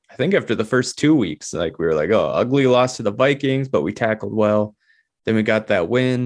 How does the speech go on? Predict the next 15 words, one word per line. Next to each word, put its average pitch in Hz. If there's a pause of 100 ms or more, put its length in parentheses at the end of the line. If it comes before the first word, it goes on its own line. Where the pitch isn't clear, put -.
(420)
And -
we're 104
like, 113
"Yeah, 143
you 117
know, 113
tackling's 117
really 123
been 117
good 135
this 135
year." 135
Joe 117
Barry 107
was 87